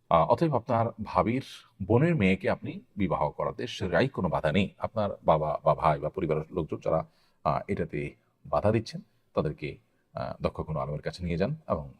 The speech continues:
তাদের সংশয়কে দূর করবার চেষ্টা করেন। এমডি তাওসিফ হাসান, আপনি লিখেছেন, একজন মানুষ তার রোগের কারণে সবসময় অপবিত্র হয়ে যায়। সালাত আদায়ের জন্য অজু করে জায়নামাজে দাঁড়ানোর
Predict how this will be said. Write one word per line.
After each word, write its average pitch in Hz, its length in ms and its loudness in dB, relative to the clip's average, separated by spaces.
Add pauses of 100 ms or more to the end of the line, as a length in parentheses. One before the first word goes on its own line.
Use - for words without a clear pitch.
তাদের 67 220 -8
সংশয়কে 90 480 -10
দূর 73 180 -8
করবার 62 260 -8
চেষ্টা - 280 -12
করেন। - 380 0
এমডি 131 160 4
তাওসিফ 135 360 4
হাসান, 131 220 2
আপনি 156 200 0
লিখেছেন, 151 300 4
একজন 127 220 -2
মানুষ 113 360 0
তার 101 340 6 (220)
রোগের 120 440 4
কারণে 120 400 0
সবসময় 160 360 -6
অপবিত্র 104 420 -2
হয়ে - 160 -4
যায়। 101 180 4 (600)
সালাত 190 300 2
আদায়ের 165 220 4
জন্য 139 440 2
অজু 135 200 4
করে 139 440 2
জায়নামাজে 113 600 2
দাঁড়ানোর 87 400 0